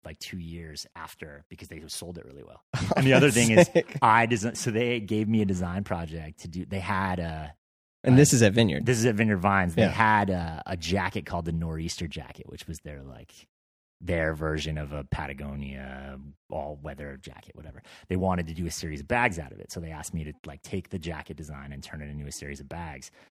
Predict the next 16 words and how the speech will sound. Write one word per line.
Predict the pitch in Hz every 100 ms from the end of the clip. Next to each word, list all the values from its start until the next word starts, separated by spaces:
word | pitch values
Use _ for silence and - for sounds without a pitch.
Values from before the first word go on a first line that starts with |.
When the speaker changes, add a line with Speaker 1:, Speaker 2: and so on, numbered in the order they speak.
| _ _ _
Speaker 1:
The | 110
last | 101 117 -
time | 127
I | 90
checked, | - 98
I | 90
haven't | 82
looked | 80 73
in | 80
a | 76
little | 73
while, | 69 65 67
but | - - _ -
they | 117
still | - - 95
sell | 104 90 80 76